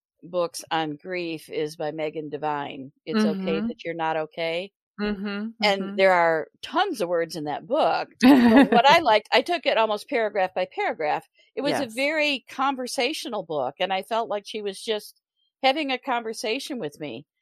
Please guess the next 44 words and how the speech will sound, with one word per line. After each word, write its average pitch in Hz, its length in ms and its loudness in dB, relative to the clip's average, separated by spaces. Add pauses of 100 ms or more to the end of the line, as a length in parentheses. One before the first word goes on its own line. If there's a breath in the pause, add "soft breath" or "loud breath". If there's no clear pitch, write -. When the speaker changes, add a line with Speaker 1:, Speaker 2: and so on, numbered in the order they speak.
(240)
Speaker 1:
And 196 300 2
she 247 240 -4
was 208 260 0
mirroring, 220 560 -4
certainly 185 400 -8
mirroring 185 560 -8
a 165 80 -4
lot 160 200 -2
of 156 120 -10
my 175 480 -4
emotions 156 600 -6
and 160 140 -12
feelings 160 480 -10
and 170 140 -14
thoughts - 360 -10
as 170 140 -18
well. 170 360 0 (460)
Speaker 2:
Yes. 160 300 -10
Speaker 1:
And 185 240 0 (120)
your 190 280 -2
book 214 180 -4
is 180 160 -6
similar, 214 400 -6
but 175 160 -6
I 170 120 -4
love 208 480 -6
the 190 120 -8
simplicity 175 840 -10
of - 160 -10
it. - 260 -10
I 135 120 -10
just 147 260 -14
truly 156 400 -10
do. 139 360 -6 (460 loud breath)
The 208 100 0
photo, 254 460 0
or 165 220 2
the, 170 60 -6
not 156 280 -2
photos, 147 400 -4
they're 160 140 0
pictures, 139 760 -6
they're 170 100 -6
drawings 165 680 -4